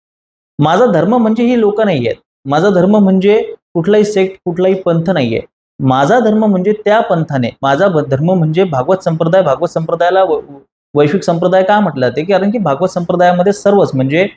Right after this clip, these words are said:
या, अ, नाथ संप्रदायापासून चैतन्य संप्रदाय, दत्त संप्रदाय, सर्वच संप्रदाय त्याच्यामध्ये अंतर्भूत आहेत. पण हे अंतर्भूत असताना माझा भागवत संप्रदाय म्हणजे कोणी एक व्यक्ती सांगतोय तो नाहीये. माझा भागवत संप्रदाय म्हणजे गाथा, माझा न-, अ,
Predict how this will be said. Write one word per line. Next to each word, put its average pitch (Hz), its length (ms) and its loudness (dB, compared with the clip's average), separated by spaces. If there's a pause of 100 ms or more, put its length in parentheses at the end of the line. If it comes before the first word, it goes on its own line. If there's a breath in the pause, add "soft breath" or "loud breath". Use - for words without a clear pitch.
(300)
या, 156 300 4 (360)
अ, 139 80 -2 (420)
नाथ 147 300 -2
संप्रदायापासून 160 800 -2
चैतन्य 170 400 -2
संप्रदाय, 143 580 -2 (220)
दत्त 147 220 0
संप्रदाय, 156 400 0
सर्वच 175 400 0
संप्रदाय 156 420 0
त्याच्यामध्ये 151 400 -2
अंतर्भूत 156 460 0
आहेत. 113 240 0 (380)
पण 233 200 2 (200)
हे 185 60 2
अंतर्भूत 196 580 2
असताना 151 500 -2 (320)
माझा 156 280 2
भागवत 214 260 0
संप्रदाय 208 440 0
म्हणजे 196 260 0
कोणी 214 420 0
एक 220 160 0
व्यक्ती 185 280 -2
सांगतोय 185 360 0
तो 214 180 2
नाहीये. 131 300 -2 (600)
माझा 143 300 2
भागवत 254 240 0
संप्रदाय 240 420 -2
म्हणजे 240 220 -2
गाथा, 170 480 0
माझा 147 280 0
न-, 160 380 -4
अ, 131 320 2